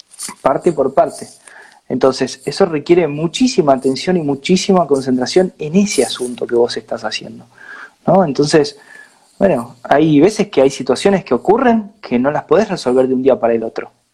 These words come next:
¿no? Habla a nivel físico, porque a nivel psíquico sí, vos sabés lo que tenés que hacer, bueno, empezá a moverte. El tema es hasta que lo resolvés,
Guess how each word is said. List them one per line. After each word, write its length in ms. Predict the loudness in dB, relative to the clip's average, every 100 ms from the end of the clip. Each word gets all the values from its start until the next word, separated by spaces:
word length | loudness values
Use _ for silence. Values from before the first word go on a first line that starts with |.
| _ _ _
¿no? 280 | -10 -6 -4 0
Habla 440 | 2 4 4 2
a 100 | 0
nivel 420 | 0 4 4 2 -8
físico, 680 | -18 -10 -10 -10 -10 -6 -4
porque 120 | 0
a 20 | 2
nivel 180 | 2
psíquico 340 | 0 -2 0 0
sí, 180 | 2 2
vos 180 | 2 0
sabés 200 | 2 2
lo 80 | 0
que 100 | -2
tenés 160 | 0
que 60 | 0
hacer, 340 | 2 2 0 -6
bueno, 280 | -2 0 -2 -14 _
empezá 320 | -6 -2 0
a 40 | 0
moverte. 440 | 0 -2 -4 -20 _ _ _ _ _ _ -16
El 120 | -2
tema 280 | 0 2 2
es 140 | 0
hasta 280 | -6 -4 -4
que 120 | -2
lo 100 | -2
resolvés, 640 | 0 -2 -4 0 0 0 -10